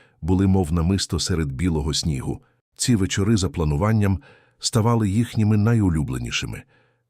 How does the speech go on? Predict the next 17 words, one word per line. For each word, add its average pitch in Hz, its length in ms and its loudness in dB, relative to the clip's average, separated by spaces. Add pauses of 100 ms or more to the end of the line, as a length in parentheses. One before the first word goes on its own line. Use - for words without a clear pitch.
(160)
Поступово 117 640 2
їхнє 110 360 0
кохання 107 640 0
розквітало. 71 880 -4 (560)
Воно 123 260 6
не 131 100 6
було 110 280 4
бурею, 78 500 2
яка 71 260 -4
ламає 78 360 -2
дерева. 69 460 -4 (560)
Воно 110 240 4
було 104 220 2
схоже 90 440 0
на 80 100 -2
весняний 85 520 -2
дощ, 67 560 -4